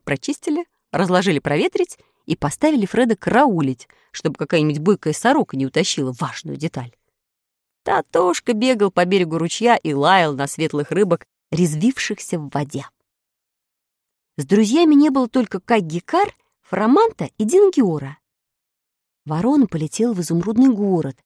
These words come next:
возвестить жителям, что их обожаемый правитель скоро вернется после новых славных подвигов, совершенных им в подземном мире. А следом за ней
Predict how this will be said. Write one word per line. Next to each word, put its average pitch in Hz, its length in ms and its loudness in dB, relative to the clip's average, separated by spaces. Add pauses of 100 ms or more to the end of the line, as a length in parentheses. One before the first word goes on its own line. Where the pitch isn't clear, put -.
(280)
возвестить 175 480 -2
жителям, 208 400 0
что - 160 -4
их 170 100 -4
обожаемый 175 640 0
правитель 180 480 -4
скоро 320 300 -2
вернется 160 760 -2 (320)
после 165 280 -4
новых 220 320 0
славных 226 400 0
подвигов, 147 680 -4 (220)
совершенных 220 640 0
им 139 100 -8
в - 40 -20
подземном 226 520 2
мире. 139 360 -2 (580)
А 147 100 -8
следом 143 360 0
за 139 140 2
ней 320 240 4